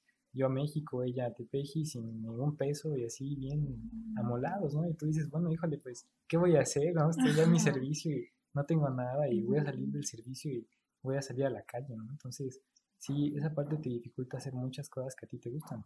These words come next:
Speaker 1: Siempre quise aprender idiomas, aprender instrumentos, practicar deportes, pero, pues, la limitación económica no te deja hacerlo. Entonces, por esa parte también les digo que cuando uno ya es profesionista, pues, empiezas a disfrutar de los ingresos, empiezas a hacer cosas que antes no habías hecho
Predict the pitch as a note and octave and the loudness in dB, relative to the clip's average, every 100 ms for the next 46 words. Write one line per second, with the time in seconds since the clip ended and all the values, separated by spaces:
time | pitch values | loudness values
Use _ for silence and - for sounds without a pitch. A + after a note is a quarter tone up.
0 | _ - D3+ D3+ C#3+ C#3+ C#3+ - A#2 A#2 | _ -4 -2 0 -2 -2 -4 -6 -6 -6
1 | A2 A2+ A#2 A#2 A2+ - A#2 A#2+ A#2 A2+ | -6 -6 -6 -8 -10 -14 -10 -10 -8 -6
2 | A2 A#2 B2+ A#2+ - A#2 - A#2+ A#2 A#2 | -6 -6 -8 -8 -6 -6 -6 -6 -6 -6
3 | B2+ A#2 B2+ - _ _ _ _ B2+ B2+ | -8 -8 -10 -12 _ _ _ _ -4 -2
4 | B2+ C3 A#2+ A#2 A2 A#2 B2 - A#2 A#2+ | -2 0 -2 -2 -8 -8 -8 -6 -8 -8
5 | B2 A2+ G#2+ - G#2+ - - E3+ _ _ | -8 -8 -8 -10 -18 -14 -14 -14 _ _
6 | _ _ C3+ D#3+ D#3 D#3+ D#3 _ _ - | _ _ -2 0 2 0 -4 _ _ -4
7 | D3 E3 F3 D#3+ D3+ D#3 C3+ B2+ C3 B2 | -2 0 -2 -2 0 -2 -4 -4 -4 -6
8 | B2 C3 - - - A2+ C3 B2 B2 - | -6 -8 -10 -16 -10 -6 -4 -4 -8 -10
9 | A#2+ G#2+ - - B2 - E3 E3 _ _ | -16 -16 -18 -14 -10 -6 -8 -8 _ _
10 | _ - B2+ A#2+ A#2 C#3 C3+ A#2 A2+ A#2+ | _ -4 -4 -2 -2 -4 -4 -8 -10 -12
11 | - A#2+ B2 _ _ _ - C3+ C3 A#2+ | -6 -6 -6 _ _ _ -6 -4 -4 -4
12 | A2+ A#2+ A#2+ B2+ A#2+ A#2 A2+ B2 B2 - | -4 -4 -4 -4 -2 -4 -6 -6 -8 -8
13 | A2 B2+ A#2+ - B2+ B2+ - A#2+ B2 A#2 | -10 -10 -8 -6 -6 -6 -6 -6 -6 -6
14 | A2+ A2 A#2+ - | -6 -6 -6 -6